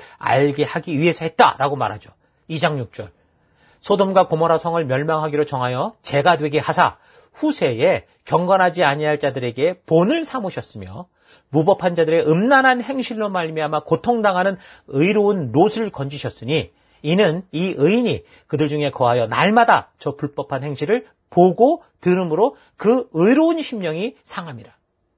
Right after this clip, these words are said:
그러니까 이 시대의 안타까움과 무서움이 바로 이런 것이죠. 그러니까 의인들이 날마다 이 더럽혀진 세상, 이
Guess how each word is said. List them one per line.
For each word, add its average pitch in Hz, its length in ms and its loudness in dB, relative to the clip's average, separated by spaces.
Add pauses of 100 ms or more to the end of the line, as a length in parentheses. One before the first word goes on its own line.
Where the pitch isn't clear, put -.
(420)
그러니까 208 220 4
이 302 160 4
시대의 277 600 2 (200)
안타까움과 196 880 -4
무서움이 160 440 -2
바로 123 320 -4 (100)
이런 120 320 -4
것이죠. - 420 -20 (720)
그러니까 196 260 2
의인들이 302 400 2
날마다 208 600 -2 (640)
이 247 400 -2
더럽혀진 294 720 0
세상, 180 360 -6 (220)
이 247 260 -2